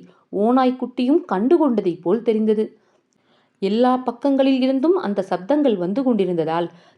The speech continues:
தான் என்ன செய்ய வேண்டும் என்பது அதற்கு தெரியவில்லை. ஊளைகள் கொஞ்சம் கொஞ்சமாக எவ்வித பதிலும் கிடைக்காததால் நின்று போயின. ஓநாய்க்குட்டியின் மௌனத்தில் அவை அநேகமாக குழம்பி போயிருக்கலாம். அத்தருணத்தில் ஓநாய்க்குட்டி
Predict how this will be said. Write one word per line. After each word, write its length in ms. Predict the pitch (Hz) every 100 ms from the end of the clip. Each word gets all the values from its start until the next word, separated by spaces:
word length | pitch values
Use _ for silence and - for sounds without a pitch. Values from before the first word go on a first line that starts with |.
| _
தான் 200 | 320 294 170
என்ன 200 | 170 208
செய்ய 240 | 269 285 269
வேண்டும் 340 | 269 269 254 190
என்பது 280 | 175 226 269
அதற்கு 320 | 190 175 247
தெரியவில்லை. 540 | 254 196 240 220 208 208 202 _ _ _
ஊளைகள் 440 | 311 415 415 277 185
கொஞ்சம் 360 | 185 202 240 226
கொஞ்சமாக 480 | 196 185 175 170 170 170 _
எவ்வித 400 | 185 226 277 349 262
பதிலும் 460 | - 175 214 262 285
கிடைக்காததால் 680 | 190 208 214 185 160 160 208
நின்று 360 | 185 226 262
போயின. 340 | 254 220 208 208 208 _ _ _ _
ஓநாய்க்குட்டியின் 840 | 160 185 240 254 247 196 196 165 160 156
மௌனத்தில் 520 | 196 214 208 175 180 180 _ -
அவை 260 | 175 180 175
அநேகமாக 680 | - 151 196 233 208 170 240 247
குழம்பி 280 | 202 277 277
போயிருக்கலாம். 680 | 247 233 220 226 214 214 208 _ _ _ _ _ -
அத்தருணத்தில் 800 | 302 - 196 262 262 - 175 - - _ 240
ஓநாய்க்குட்டி 680 | 294 403 381 359 247 -